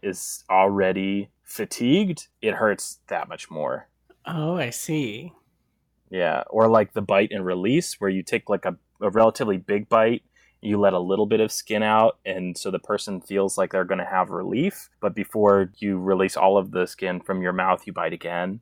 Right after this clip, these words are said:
Speaker 1: So,
Speaker 2: Hmm.
Speaker 1: yeah.
Speaker 2: Oh, interesting.
Speaker 1: It's like, you know, playing with psychology and pain at the same time.
Speaker 2: Well, it's just so interesting that you talked about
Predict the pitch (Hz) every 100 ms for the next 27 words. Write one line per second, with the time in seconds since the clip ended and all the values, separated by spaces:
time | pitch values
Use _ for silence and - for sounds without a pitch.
0 | _ - - - - _ _ - 214 131
1 | - _ _ 98 87 85 185 160 170 175
2 | - - 131 131 160 - _ - 107 -
3 | 107 101 98 - - 113 101 101 - 98
4 | 92 90 90 90 - 87 73 85 85 -
5 | - 80 76 - - 80 82 - - -
6 | - _ _ _ _ _ - - - -
7 | - 220 220 269 240 269 - 202 180 180
8 | 185 175 156 - - - 160 127 -